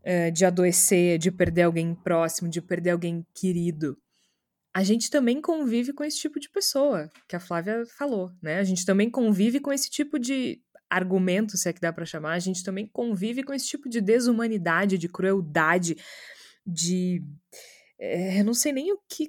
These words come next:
como caracterizar, assim, é, é, é tão baixo, é tão mesquinho, é tão pequeno, é tão, é, é, é tão desprovido de, de, de,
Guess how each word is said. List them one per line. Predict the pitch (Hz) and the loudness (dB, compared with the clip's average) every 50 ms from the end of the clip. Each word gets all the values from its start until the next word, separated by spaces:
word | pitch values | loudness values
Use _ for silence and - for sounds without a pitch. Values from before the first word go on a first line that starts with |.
| - - - | -8 -6 -2
como | - 262 277 302 311 294 | 0 0 0 0 -2 -4
caracterizar, | - 247 233 240 233 - - 254 226 240 196 170 180 170 196 240 | -4 -4 -4 -4 -6 -6 -6 -6 -4 -4 -4 -2 -2 -2 -2 -2
assim, | 214 208 - - 196 208 226 | -4 -4 -4 -2 -2 0 0
é, | 214 | -2
é, | - 180 - 151 170 - - | -4 -6 -6 -4 -6 -6 -6
é | 185 170 | -6 -8
tão | - _ - 269 339 330 | -6 _ -6 -4 -2 -4
baixo, | 226 170 160 180 180 202 233 247 240 - - - | -4 -2 -2 -2 -2 -2 -2 -4 -4 -6 -8 -8
é | 143 | -10
tão | - _ - 214 247 285 269 240 214 196 180 175 160 147 147 - _ | -8 _ -6 -6 -4 -4 -6 -6 -6 -4 -6 -6 -8 -12 -16 -18 _
mesquinho, | 180 180 180 180 175 - - - - _ _ - - 226 240 277 294 247 190 156 135 123 - - _ _ _ _ _ _ _ | -8 -6 -4 -4 -4 -6 -8 -12 -16 _ _ -8 -4 -2 -2 0 0 -2 -2 -2 -4 -8 -10 -14 _ _ _ _ _ _ _
é | - - | -20 -10
tão | - 277 294 285 | -6 -6 -6 -6
pequeno, | - - - _ - - - 226 247 285 294 254 208 180 | -8 -14 -18 _ -10 -4 0 2 2 2 2 2 0 -2
é | 165 170 | -4 -6
tão, | - - 233 262 285 277 240 208 208 - - - - - - - - - - _ _ _ _ _ _ _ _ _ _ _ _ _ _ _ - - _ _ | -4 -4 -2 -2 -2 -4 -4 -6 -6 -10 -16 -20 -20 -20 -20 -20 -20 -20 -20 _ _ _ _ _ _ _ _ _ _ _ _ _ _ _ -20 -20 _ _
é, | - - - - | -12 -10 -8 -8
é, | 220 208 | -8 -8
é | 208 | -6
tão | - - 302 370 359 | -4 -2 -2 -2 -2
desprovido | - 311 - - - _ - 302 277 247 196 180 170 170 180 214 262 302 254 214 208 214 185 | 0 0 0 -2 -2 _ 4 4 6 6 4 2 -2 -2 0 0 2 2 0 0 -2 -2 -2
de, | 165 156 170 175 185 175 | -4 -4 -6 -6 -6 -6
de, | 160 165 170 165 170 | -8 -8 -8 -8 -8
de, | 160 165 - 170 175 175 156 156 | -10 -12 -12 -10 -10 -10 -10 -12